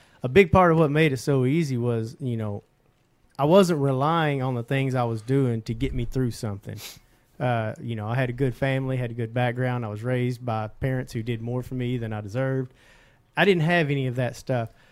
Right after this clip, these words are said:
So, you know, and it wasn't, you know, there's times where you, you don't wanna ever quit doing what you're doing and make a complete change in life. Nobody likes to do that. So, I mean, there, there's a difficulty in that, and just the swallowing your pride and realizing, like, "Hey, man, okay, I got a problem,"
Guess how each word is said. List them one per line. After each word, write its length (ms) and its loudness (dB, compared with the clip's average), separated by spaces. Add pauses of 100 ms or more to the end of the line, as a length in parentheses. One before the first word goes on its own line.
(200)
So, 560 2 (300)
you 120 -4
know, 300 -4 (560)
and 160 0
it 100 2
wasn't, 440 2 (1000)
you 140 0
know, 100 2
there's 160 2
times 400 4
where 140 4
you, 300 -2
you 200 -2
don't 220 2
wanna 240 2
ever 280 0
quit 640 -2
doing 280 2
what 160 0
you're 100 -4
doing 260 0
and 160 -4
make 160 -2
a 80 -8
complete 420 -4
change 280 -4
in 60 -10
life. 160 -6
Nobody 480 2
likes 360 -2
to 80 -14
do 240 0
that. 320 -4 (460)
So, 260 0
I 60 2
mean, 160 0
there, 160 2
there's 320 2
a 40 -2
difficulty 640 0
in 260 -6
that, 420 -2
and 180 -4
just 180 -4
the 80 -6
swallowing 400 0
your 80 -4
pride 320 0
and 80 -4
realizing, 460 -2
like, 160 -6
"Hey, 160 2
man, 260 0
okay, 320 0
I 80 0
got 160 -2
a 20 -6
problem," 460 -4